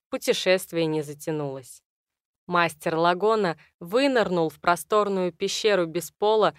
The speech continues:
цепляясь четырьмя щупальцами за слабо светящийся потолок. На секунду захотелось даже поинтересоваться, не отрастил ли он себе присоски, но, видимо, дело было в другом.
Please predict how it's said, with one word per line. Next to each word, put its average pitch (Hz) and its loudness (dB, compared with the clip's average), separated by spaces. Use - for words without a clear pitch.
цепляясь 196 0
четырьмя 180 0
щупальцами 170 -4
за 165 2
слабо 180 0
светящийся 160 -2
потолок. 165 0
На 170 -4
секунду 196 0
захотелось 185 0
даже 196 0
поинтересоваться, 220 0
не 277 2
отрастил 240 0
ли 277 0
он 214 4
себе 202 -2
присоски, 165 0
но, 208 2
видимо, 175 -2
дело 175 0
было 165 0
в 143 -12
другом. 165 -2